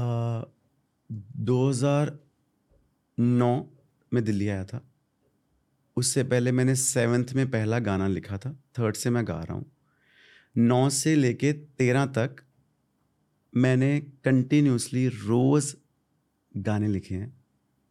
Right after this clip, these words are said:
और अनशन चीज़ों पे लिखे हैं। जैसे टीआरएस लिखा है, the Ranveer, मैं इसके ऊपर गाना लिखूंगा, बल्ब देख लिया इसके ऊपर लिखूंगा, कप देख लिया इसके, कुछ भी करता रहता था मैं और इक्का भाई। We used to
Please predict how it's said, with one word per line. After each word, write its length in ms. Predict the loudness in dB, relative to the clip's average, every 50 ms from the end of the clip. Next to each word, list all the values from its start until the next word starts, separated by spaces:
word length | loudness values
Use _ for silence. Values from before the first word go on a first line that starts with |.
| _ _ _ _ _ _ _ _ _ _ _ _ _ _ _ _ _ _ _ _ _ _ _ _ _ _ _ _ _ _ _ _ _ _ _ _ _ _ _
और 360 | 0 2 2 0 -2 -6 -12 _ _
अनशन 400 | 0 0 0 0 0 0 0 0
चीज़ों 300 | 0 0 -2 0 0 -2
पे 80 | 0 0
लिखे 240 | -2 -2 -2 -2
हैं। 40 | 0
जैसे 240 | 0 -2 -2 -2 -4
टीआरएस 500 | -4 -2 -2 0 0 0 0 -2 -4 -4
लिखा 220 | -4 -4 -2 -2 -2
है, 80 | 0
the 100 | 0 0
Ranveer, 260 | 0 0 0 -2 -2 0
मैं 140 | 0 -2
इसके 200 | -2 -2 -4 -4
ऊपर 160 | -2 -2 0 0
गाना 200 | 0 0 0 0
लिखूंगा, 520 | 0 -2 -2 -4 -4 -4 -4 -6 -6 -8 -10 -8
बल्ब 280 | -2 0 0 0 0
देख 280 | 0 0 -2 -2 -2 -2
लिया 120 | -2 -4
इसके 200 | -4 -2 -4 -4
ऊपर 160 | -4 -2 -2
लिखूंगा, 480 | -2 -2 -2 -4 -4 -4 -4 -4 -4 -8 -10 _ _ _ -20 -20 -20 -20 -20 _ _ _ _ _
कप 180 | 0 0 0 0
देख 220 | 2 2 2 4
लिया 120 | 2 2 2
इसके, 200 | 0 -2 -6 -14 -4
कुछ 260 | -2 -2 -2 0 0 0
भी 100 | 2 2
करता 280 | 2 2 2 2 2
रहता 240 | 0 2 0 -2 -2
था 120 | 0 2
मैं 180 | 2 4 4 4
और 240 | 2 2 0 0 -2 -6
इक्का 240 | -6 -2 -2 0
भाई। 200 | 0 2 2 2
We 60 | 2 0
used 240 | 0 -2 -2 -2
to 180 | 0 0 -2 -2